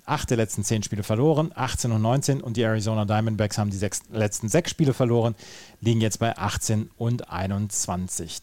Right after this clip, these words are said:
Die L A Dodgers haben allerdings, ähm, die fünftwenigsten,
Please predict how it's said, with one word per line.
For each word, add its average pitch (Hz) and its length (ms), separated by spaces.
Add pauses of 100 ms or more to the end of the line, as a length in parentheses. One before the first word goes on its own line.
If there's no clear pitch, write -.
(100)
Die 165 320
L 156 220
A 147 140
Dodgers 156 580 (1200)
haben 139 340
allerdings, 127 500 (520)
ähm, 117 500 (1120)
die 113 80
fünftwenigsten, 165 1160